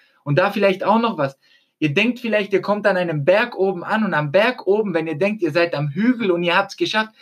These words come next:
werdet ihr sehen, da ist noch ein Talmann unten. Und dann müsst ihr noch mal runter und noch mal hoch. Und das Leben ist, das Leben ist so.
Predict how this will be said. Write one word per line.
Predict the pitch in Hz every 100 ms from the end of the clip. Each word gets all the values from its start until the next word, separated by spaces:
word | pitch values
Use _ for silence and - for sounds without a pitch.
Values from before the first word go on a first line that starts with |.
| - -
werdet | 170 175
ihr | 175 160
sehen, | 156 208 202 - _ - - _ _ _ -
da | 165
ist | 185 202
noch | 180
ein | 170 156
Talmann | 151 180 202 185 156 131
unten. | 131 117 104 - _
Und | - 139
dann | 165
müsst | 185 185
ihr | 190
noch | 175
mal | 175 170
runter | 156 196 190 156
und | 156
noch | 165
mal | 175 139
hoch. | 131 - _ - - -
Und | 143 147
das | 143
Leben | 165 190 220 202
ist, | 175 - _ _ _ _
das | 156 143
Leben | 196 220
ist | - 220 220 -
so. | 175 127 113